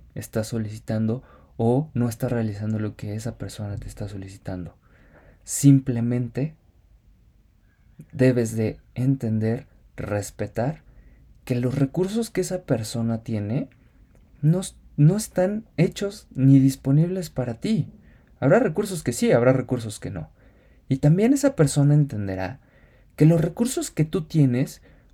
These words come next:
probablemente en algunas ocasiones puedan estar disponibles para esa persona. Pero los recursos son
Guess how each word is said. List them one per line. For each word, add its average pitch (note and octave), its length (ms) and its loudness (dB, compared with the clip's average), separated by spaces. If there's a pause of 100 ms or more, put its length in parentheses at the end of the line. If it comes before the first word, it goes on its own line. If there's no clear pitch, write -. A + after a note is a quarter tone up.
probablemente F#3 720 2
en F#3 80 -4
algunas E3+ 400 -2
ocasiones D#3 520 2
puedan D#3+ 280 4
estar C#3+ 300 2
disponibles C3+ 640 2
para A2+ 240 -4
esa B2+ 220 -8
persona. G#2+ 500 -6 (1200)
Pero C#3+ 180 8
los D3 180 8
recursos D3+ 520 2
son D#3+ 280 2